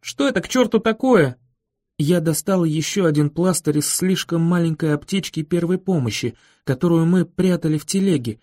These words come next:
и пытаясь хоть что-то сделать с ее раной, пока нас кидало туда-обратно на ухабах.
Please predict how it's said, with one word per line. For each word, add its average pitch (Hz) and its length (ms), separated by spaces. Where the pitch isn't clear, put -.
и 139 80
пытаясь 175 400
хоть 156 180
что-то - 340
сделать 147 380
с - 80
ее 156 200
раной, 180 260
пока 147 300
нас 165 200
кидало 156 400
туда-обратно 151 640
на 147 160
ухабах. 139 460